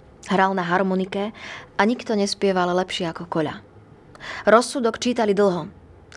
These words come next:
V takej a v takej dedine si vyžiadali dve fľaše samohonky a v noci znásilnili dve hostiteľové dievčatá. A v takej a v takej dedine vzali roľníkový kabát a šiací stroj, ktorý hneď prepus-, prepili u susedov. Odsudzujú sa na smrť zastrelením.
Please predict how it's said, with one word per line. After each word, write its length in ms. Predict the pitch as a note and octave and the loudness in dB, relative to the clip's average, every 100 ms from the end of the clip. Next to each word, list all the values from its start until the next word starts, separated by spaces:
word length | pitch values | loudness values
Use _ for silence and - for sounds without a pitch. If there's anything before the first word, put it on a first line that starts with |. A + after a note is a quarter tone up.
| - - | -20 -6
V 60 | - | 0
takej 220 | A3 A3+ | 2 2
a 60 | G#3+ | 0
v 60 | |
takej 220 | A3 A3 G3+ | 0 0 4
dedine 380 | G#3 F#3+ F#3 F3 | 2 2 -2 -2
si 120 | F3+ F#3 | -2 0
vyžiadali 460 | G3+ G#3 G3 G3 | 2 2 4 2
dve 200 | F3+ G3 | 2 2
fľaše 400 | - G3 G#3 G3 | 2 -2 2 0
samohonky 640 | F#3+ F#3+ F#3+ F3+ F#3 G#3 F#3 | 2 0 2 2 0 2 2
a 80 | |
v 80 | F#3 | 2
noci 320 | G3+ G3+ G#3 | 2 2 0
znásilnili 720 | F#3+ G3 G3 G3 G3+ G3 F#3 F#3 | 2 2 2 2 0 2 2 2
dve 320 | F#3 G3 G3+ | 4 4 4
hostiteľové 720 | F#3+ F#3+ - F#3+ F#3+ F#3 F#3 | 2 -2 -6 -2 0 2 2
dievčatá. 560 | F3 F3+ F3 A#3 F3 E3 - - | 2 2 2 0 0 -2 -4 -4
A 40 | A3 | -2
v 60 | - | 2
takej 300 | B3+ B3+ B3 | 0 2 0
a 80 | G#3+ | 0
v 80 | |
takej 260 | G#3 G#3 G3+ | -2 0 2
dedine 360 | G3 F#3+ G3 G#3 | 2 2 2 2
vzali 320 | G#3 G3+ G3+ | 2 4 6
roľníkový 480 | G#3 A3+ A3+ A#3 G#3+ | 6 4 2 0 0
kabát 400 | A3 G#3 G3 G#3 G3+ | 0 2 2 0 -2
a 20 | |
šiací 360 | G3+ G3+ G3+ G3+ | 0 0 0 -4
stroj, 320 | - G#3+ G#3+ | 0 2 2
ktorý 280 | G#3 G3 F#3 | 2 2 2
hneď 200 | A3 A3+ | 0 0
prepus-, 340 | A3 G#3+ G3+ - - - | -2 -2 -6 -10 -6 0
prepili 400 | A3 G#3+ G#3 F#3+ | 2 2 0 0
u 80 | G3 | -2
susedov. 480 | G3 F3+ D#3+ C3 G#2 - - - - - - - - - - - - - - - - | -2 -2 0 -2 -4 -14 -20 -20 -20 -20 -20 -20 -20 -20 -20 -16 -14 -14 -16 -20 -2
Odsudzujú 480 | - A#3+ A#3+ G#3 A3 | 0 2 0 2 0
sa 160 | G#3 G3+ | 2 2
na 160 | A3 | 2
smrť 320 | A3+ A3 G#3 F3+ | 0 0 0 2
zastrelením. 880 | F#3 F#3 - F3+ E3+ D#3+ D#3+ G3+ | 2 0 -2 -2 -2 -4 -8 -12